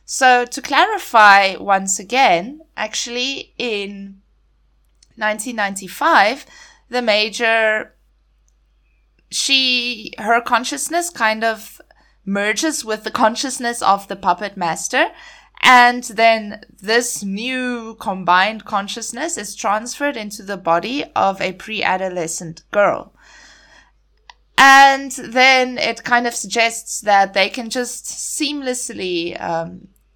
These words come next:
go over all the internet <laughs> and the web, and that is kind of how this new consciousness exists. But then in twenty seventeen, she says, "No, <laughs> I'm not gonna join the cybernetic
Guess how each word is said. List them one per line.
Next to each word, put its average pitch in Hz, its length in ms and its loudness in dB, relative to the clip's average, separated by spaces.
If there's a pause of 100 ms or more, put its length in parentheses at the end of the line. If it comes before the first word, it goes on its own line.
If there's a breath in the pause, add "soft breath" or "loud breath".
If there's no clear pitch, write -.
(280)
go 247 340 8
over 226 260 -2
all 214 260 -2
the 214 140 -8
internet 190 720 -4
<laughs> - 80 -8
and 180 380 0
the 208 220 -14
web, 175 420 -2 (440 loud breath)
and 190 840 2 (540)
that 214 220 8
is 208 140 -6
kind 190 280 -2
of 180 140 -6
how 170 720 2
this 214 240 -6
new 196 200 -10
consciousness 175 800 -8
exists. - 760 -6 (380 soft breath)
But 247 200 8
then 269 160 2
in 254 120 -4
twenty 247 300 -8
seventeen, 214 600 -6
she 214 140 -8
says, 202 340 -4
"No, 185 480 2
<laughs> - 40 -20
I'm 240 160 2
not 240 200 6
gonna 285 220 2
join 214 520 -2
the 196 100 -6
cybernetic 180 960 0